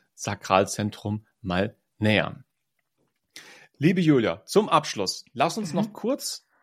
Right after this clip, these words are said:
Speaker 1: in die Glaubenssätze reinschauen.
Speaker 2: Mhm, mhm.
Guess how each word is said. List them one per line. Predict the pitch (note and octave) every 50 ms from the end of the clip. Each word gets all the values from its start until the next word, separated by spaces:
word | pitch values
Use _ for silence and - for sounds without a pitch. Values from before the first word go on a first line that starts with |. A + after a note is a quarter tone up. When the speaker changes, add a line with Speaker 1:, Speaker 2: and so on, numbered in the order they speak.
| _ _ _ _
Speaker 1:
in | E3+ D#3+ E3+
die | D#3 D#3 D#3+ C#3+
Glaubenssätze | - - B2+ C3+ F3 B3 A#3 - F#3 C#3+ - - - G2 - - - - - F2 E2+ - _ _ _
reinschauen. | - - A2+ G#2 G2 F#2+ - - - G#2+ F2+ E2 D#2+ F#2+ - _ _ _ _ _ _ _ _ _ -
Speaker 2:
Mhm, | G#3 G3 D#3+ E3+ F#3 A#3 C#4 - -
mhm. | F#3+ E3+ F#3+ G3+